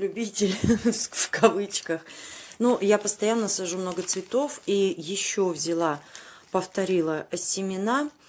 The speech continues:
Набор семян номер тридцать четыре взяла из-за петуний.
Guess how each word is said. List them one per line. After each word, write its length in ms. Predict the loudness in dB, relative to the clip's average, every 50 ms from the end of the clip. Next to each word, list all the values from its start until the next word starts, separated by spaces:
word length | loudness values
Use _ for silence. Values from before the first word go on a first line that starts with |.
| -20 _ -8
Набор 420 | -4 -4 -4 -4 -4 -2 -2 0 2
семян 460 | 2 2 2 0 -2 -4 -2 -2 -2
номер 260 | -2 -2 -2 -4 -4
тридцать 440 | -6 -10 -10 -6 -2 -2 -2 -2 -2
четыре 460 | -4 -6 -6 -6 -8 -8 -6 -6 -4
взяла 400 | -2 -2 -2 -2 -2 -2 -2 -2
из-за 340 | -4 -4 -4 -4 -4 -4 -6
петуний. 680 | -6 -12 -14 -14 -12 -12 -10 -8 -8 -8 -8 -8 -8